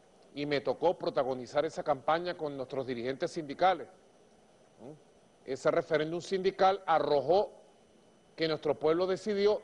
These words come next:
ir a un modelo de democratización absoluto de las organizaciones sindicales del país, lo cual se cumplió en todos estos años. El cuarto referéndum fue el quince de agosto del año dos mil cuatro,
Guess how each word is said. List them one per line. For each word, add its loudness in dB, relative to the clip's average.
ir 4
a 6
un 2
modelo 4
de 2
democratización 0
absoluto 2
de 2
las 6
organizaciones -2
sindicales 0
del -2
país, 2
lo 4
cual 2
se 0
cumplió 2
en -8
todos 6
estos 0
años. 2
El 4
cuarto 4
referéndum 4
fue 4
el -2
quince 2
de 6
agosto 4
del 6
año 2
dos 2
mil 0
cuatro, 4